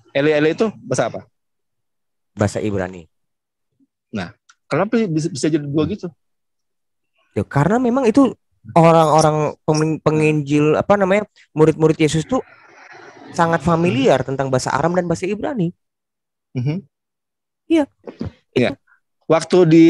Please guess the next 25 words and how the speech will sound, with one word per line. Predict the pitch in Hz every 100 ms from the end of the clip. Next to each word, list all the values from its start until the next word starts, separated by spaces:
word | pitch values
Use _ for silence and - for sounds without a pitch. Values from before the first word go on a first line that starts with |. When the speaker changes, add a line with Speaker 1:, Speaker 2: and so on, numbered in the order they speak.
| 165
Speaker 1:
hadapan | 131 131 135 139 135
Speaker 2:
Mereka | 202
Speaker 1:
Pilatus, | 220
Speaker 2:
penutur | 208 - -
bahasa | 165 -
Speaker 1:
ketika | 175 165
Speaker 2:
Aram, | 170 143 160 139
Speaker 1:
dia, | 143
Speaker 2:
Aram | - 160 -
Speaker 1:
dia |
Speaker 2:
Ibrani. | 160 156 262 -
Speaker 1:
ditanya, | 110 98 95 110 - _ _ _
tanya, | - 117 113 113
"Apakah | 123 113 104
kau | 110
Speaker 2:
Aram | 107 175
Speaker 1:
raja, | 175 175
Speaker 2:
Ibrani. | 190 247 139
Speaker 1:
apakah | 120
raja | 117 117 120
ini?" | 113 110 95
Speaker 2:
Sangat | 101
Speaker 1:
Gitu | 170
kan. | 175
Speaker 2:
familiar. | 123 139